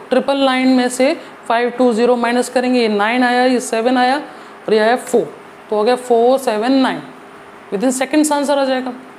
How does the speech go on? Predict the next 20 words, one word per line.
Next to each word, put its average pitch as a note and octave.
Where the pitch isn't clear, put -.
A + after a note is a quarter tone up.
within C#4+
second। F3
बहुत A#3
ही C#4
आसान C4
है। C4+
ठीक -
है, G4
बहुत A3+
ही B3
आसान A#3+
है। A#3+
ऐसे A3+
ही C#4
हम C4+
आगे C4
भी C4
कर C4+
सकते C4
हैं। B3+